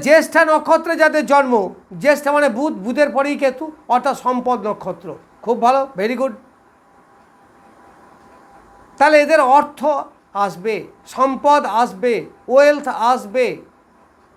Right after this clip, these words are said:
অর্থাৎ একটা আর্থিক ডেভেলপমেন্ট আপনারা এই সময়ে পাবেন। কিছু অ্যাসেট হতে পারে, যেগুলোকে আমরা অ্যাসেট মনে করি, কিছু সোনা কিনলাম, কি জায়গা জমি বাড়ি ঘর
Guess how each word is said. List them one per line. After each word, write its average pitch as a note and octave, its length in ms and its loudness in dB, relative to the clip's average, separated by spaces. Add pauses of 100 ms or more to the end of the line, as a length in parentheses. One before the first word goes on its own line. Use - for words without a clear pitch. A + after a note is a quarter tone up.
(960)
অর্থাৎ D#4+ 340 4
একটা D#4 160 0 (220)
আর্থিক D#4 340 -2 (120)
ডেভেলপমেন্ট B3+ 600 0
আপনারা G#3 260 -6
এই F3 100 -10
সময়ে G3+ 220 -6 (320)
পাবেন। G#3+ 240 0 (100)
কিছু C4 200 -8
অ্যাসেট C4 360 0
হতে A#3+ 240 -4
পারে, G#3+ 180 -2 (1700)
যেগুলোকে C#4 480 0
আমরা C#4+ 160 0
অ্যাসেট C#4+ 280 0 (100)
মনে C4 200 0
করি, G#3 160 -4 (300)
কিছু C4+ 160 -6 (100)
সোনা B3+ 220 -2 (100)
কিনলাম, A#3+ 340 0 (840)
কি C#4 80 -4 (120)
জায়গা B3+ 320 4
জমি B3+ 280 0
বাড়ি A#3+ 160 0 (100)
ঘর B3+ 120 2